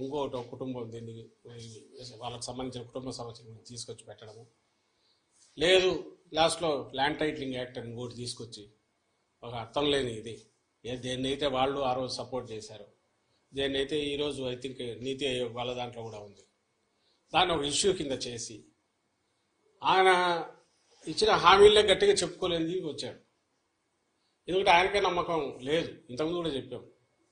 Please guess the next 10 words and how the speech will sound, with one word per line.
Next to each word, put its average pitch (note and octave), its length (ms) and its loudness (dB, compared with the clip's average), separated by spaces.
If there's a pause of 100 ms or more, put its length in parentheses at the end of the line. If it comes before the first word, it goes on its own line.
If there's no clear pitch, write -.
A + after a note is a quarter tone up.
(120)
అది C3 200 -6
హామీలను D#3 420 0
అమలు D3+ 220 -2
చేస్తాడే C#3 460 0
నమ్మకం C3+ 360 -8 (580)
జనానికి C#3+ 480 -2
లేదని, C#3 360 -2
ప్రజలకు C3 440 -4
లేదని, C3+ 340 -4 (1040)
అది A#2+ 100 -6